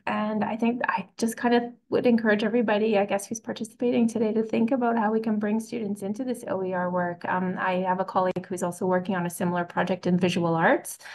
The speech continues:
I wish she could have presented her work here today, but it's actually happening right now in this particular, um, semester. Uh, but yeah, so it's not a co-, it's not a question, it's just a comment that I think it's really, um,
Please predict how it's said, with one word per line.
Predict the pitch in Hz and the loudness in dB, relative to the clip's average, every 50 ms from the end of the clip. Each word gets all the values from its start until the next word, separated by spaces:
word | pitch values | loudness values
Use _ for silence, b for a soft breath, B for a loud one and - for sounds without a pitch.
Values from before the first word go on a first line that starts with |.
| B B B B B | B B B B B
I | - 165 | 4 4
wish | 180 190 185 - | 6 6 4 4
she | - 220 - | 2 -2 0
could | - 196 190 | 0 0 0
have | 185 | 0
presented | - - - 185 180 180 180 - | 0 -2 0 2 4 4 2 2
her | 175 170 | 0 -2
work | 165 170 170 170 - | 0 0 -4 -2 -2
here | 170 175 170 | -2 -2 -2
today, | - 185 180 208 285 | -2 2 4 4 6
but | 254 214 | 6 4
it's | 202 208 208 | 4 4 2
actually | 208 208 - 180 170 170 175 175 | 0 0 0 0 0 0 0 -2
happening | - - 185 175 - 185 196 185 180 | 0 0 0 0 0 -2 -4 -4 -2
right | - 170 165 - | -2 -2 -4 -4
now | - 170 170 190 233 302 359 | -6 -6 -2 0 0 2 4
in | 294 233 220 | 4 4 6
this | 208 202 208 - | 4 4 0 -2
particular, | - - 202 180 - 190 - - 175 175 170 170 165 - - | -6 -4 -6 -4 -4 -6 -2 0 0 2 2 2 2 2 2
um, | 151 175 180 | 0 0 -2
semester. | 175 - - - 165 190 - - - 359 466 539 539 B B B B B B B B B | -6 -8 -8 -4 -4 -4 -4 -2 2 2 2 2 2 B B B B B B B B B
Uh, | - 247 254 247 247 | 6 8 8 8 8
but | 240 269 202 147 - - | 8 6 6 4 4 4
yeah, | 220 262 196 160 | 6 6 6 6
so | - - - 302 | 6 6 6 6
it's | 254 285 | 8 8
not | 294 285 285 | 8 8 8
a | 262 | 6
co-, | 269 - 277 - - | 4 4 2 4 4
it's | - 233 - | 2 0 2
not | 277 294 | 2 2
a | 277 | 2
question, | 277 254 247 247 - - 262 240 214 | 2 0 -4 -4 -2 -2 -2 0 0
it's | 196 208 - | -2 -2 -4
just | 240 233 - | -8 -6 -6
a | 226 | -8
comment | 220 - - 202 202 196 185 180 180 185 | -8 -4 -2 0 2 2 2 2 0 2
that | 190 185 180 180 - | 4 4 4 4 2
I | - 185 185 185 | 0 0 -2 -2
think | 185 196 196 190 | -2 -4 -4 -4
it's | 196 - - - | -4 -6 -4 -2
really, | 185 180 185 180 180 180 180 | 0 0 2 2 0 0 -2
um, | - - 170 170 170 170 170 170 175 175 175 | -2 -2 -2 -2 -2 -2 -2 -4 -4 -6 -8